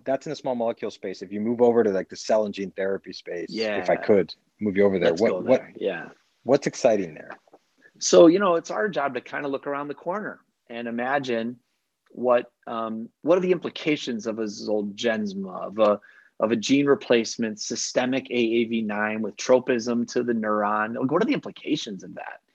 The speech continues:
Speaker 2: Um, you know, one manifestation of that thinking would be, well, let's just line up all the, you know,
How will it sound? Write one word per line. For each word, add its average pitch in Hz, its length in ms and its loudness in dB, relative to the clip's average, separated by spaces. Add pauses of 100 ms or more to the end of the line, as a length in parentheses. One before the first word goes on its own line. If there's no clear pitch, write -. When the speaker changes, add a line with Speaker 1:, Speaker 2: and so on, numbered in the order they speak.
(640)
Speaker 2:
Um, 113 420 0 (680)
you 147 80 -6
know, 156 100 0
one 165 180 6
manifestation 123 680 -2
of 104 100 -8
that 104 280 -4 (640)
thinking 123 360 0
would 117 200 0
be, 123 180 2
well, 165 140 8
let's 180 140 2
just 165 200 -4
line 160 180 0
up 156 120 -4
all 147 160 4
the, 147 220 -6 (100)
you 160 120 -10
know, 139 280 -10